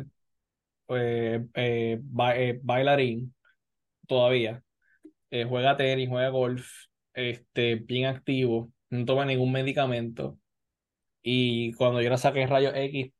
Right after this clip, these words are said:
Speaker 2: porque quería ver qué estaba pasando con, pues, con, porque venía con dolor de cuello, dolor de hombro,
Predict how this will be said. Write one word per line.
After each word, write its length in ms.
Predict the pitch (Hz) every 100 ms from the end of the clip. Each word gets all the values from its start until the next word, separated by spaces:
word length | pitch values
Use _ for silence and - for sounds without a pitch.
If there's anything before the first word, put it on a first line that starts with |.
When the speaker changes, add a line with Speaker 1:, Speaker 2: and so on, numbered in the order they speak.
| _ -
Speaker 2:
porque 280 | 127 117
quería 400 | 117 113 113 117
ver 180 | 123 127
qué 80 | 127
estaba 320 | 127 127 123
pasando 420 | 127 123 127 123 127
con, 180 | 120 117 - _ -
pues, 140 | 120
con, 260 | - 113 104
porque 200 | 110 113
venía 200 | 113 110
con 160 | 120
dolor 220 | 123 123 123
de 120 | 123
cuello, 340 | 127 127 123
dolor 240 | 120 117 120
de 140 | 123
hombro, 480 | 147 160 131 123